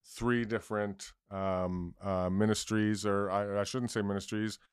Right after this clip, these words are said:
um, three different organizations getting together and, and talking about what's important. So, um, on, on the line of gratitude, I wanted to start off with, um,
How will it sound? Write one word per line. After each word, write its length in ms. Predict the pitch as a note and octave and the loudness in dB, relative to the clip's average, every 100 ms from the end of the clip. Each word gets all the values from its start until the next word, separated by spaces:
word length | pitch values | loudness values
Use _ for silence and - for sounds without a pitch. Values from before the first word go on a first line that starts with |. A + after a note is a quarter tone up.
| _ _ _ - | _ _ _ -6
um, 480 | F#2+ F#2 F#2 F#2 F#2 | -4 -2 -2 -4 -4
three 200 | A#2+ A#2 | -2 0
different 280 | A#2 A2 G#2 | 0 0 0
organizations 1040 | G#2 G#2+ G#2 G2 G#2 G2+ G#2+ G#2 A2 - | 0 2 0 0 -2 -2 -2 -2 -4 -4
getting 300 | A2 G#2 G#2 | -2 0 0
together 540 | G#2+ G2+ G2 G2 G#2+ B2 | -2 0 0 2 0 -2
and, 340 | G#2 G2 F#2+ | -2 -2 -2
and 300 | F2+ G2 F#2 F#2 | -4 -4 -2 0
talking 380 | G2+ G2 G2+ G2 | 0 2 0 0
about 360 | F#2 G2 G2 | 2 2 0
what's 240 | G2+ G2 - | -2 -2 -4
important. 680 | G2 - C3 A#2+ G2 A#2+ - _ _ _ - | -6 -2 -2 0 -6 -8 -12 _ _ _ -8
So, 600 | - A2+ G#2+ G#2 G#2 - | 0 2 2 0 -2 -6
um, 580 | G#2 G2 G2 G2 F#2+ F#2+ _ _ _ _ | -2 0 0 0 -4 -8 _ _ _ _
on, 220 | A2 G#2+ G2+ | -2 -2 0
on 220 | G#2 G#2 | -2 0
the 80 | G2+ | 2
line 280 | A2 A2 | 2 2
of 100 | G2+ | 0
gratitude, 680 | F2+ G#2+ A#2+ C3 - G#2+ G2+ | 0 2 4 0 -4 -4 0
I 60 | G#2 | 0
wanted 320 | G#2+ G#2+ G#2 | 2 0 -2
to 60 | G2 | -6
start 340 | - A2 G#2 | -4 -2 0
off 320 | G#2 G#2 G#2 G#2+ | 2 2 0 -4
with, 260 | G#2+ G2+ - _ _ _ _ _ | -2 -2 -4 _ _ _ _ _
um, 480 | G#2 G2 G2 G2 G2 | -6 -4 -4 -4 -6